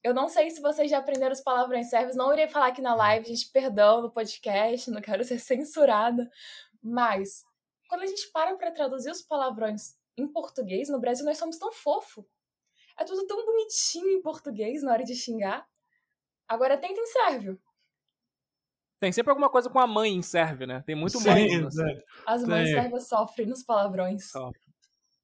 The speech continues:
Speaker 2: Sofre muito. Caramba.
Speaker 3: Eu queria saber, você vê alguma semelhança entre os maranhenses e os sérvios?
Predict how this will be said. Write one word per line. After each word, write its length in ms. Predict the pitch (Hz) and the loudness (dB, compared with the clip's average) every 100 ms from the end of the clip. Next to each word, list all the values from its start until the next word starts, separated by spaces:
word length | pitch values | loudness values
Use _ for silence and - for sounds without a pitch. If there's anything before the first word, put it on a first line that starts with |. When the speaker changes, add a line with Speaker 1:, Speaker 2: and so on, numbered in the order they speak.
| _ | _
Speaker 2:
Sofre 360 | - 143 139 151 | -12 -10 -10 -14
muito. 240 | 147 135 _ _ _ _ _ _ _ _ - - - | -18 -20 _ _ _ _ _ _ _ _ -16 -14 -12
Caramba. 420 | 123 123 127 127 - - _ | -12 -12 -14 -16 -20 -20 _
Speaker 3:
Eu 80 | 208 | -4
queria 220 | 302 311 | 2 2
saber, 280 | - 247 208 | 2 4 4
você 360 | 165 180 165 202 | 4 0 2 2
vê 260 | 196 277 269 | 2 -2 4
alguma 400 | 196 175 247 254 | 2 4 0 0
semelhança 680 | - 208 165 170 190 190 170 | 0 0 2 2 0 0 -2
entre 300 | 160 151 147 151 | -4 -4 -2 0
os 140 | 135 | 0
maranhenses 960 | 135 180 208 175 160 170 160 202 - - | 2 2 2 0 -2 -2 -2 -4 -4 -2
e 140 | 147 | 0
os 80 | 139 | 0
sérvios? 580 | - 135 165 123 - | 2 2 2 -4 -8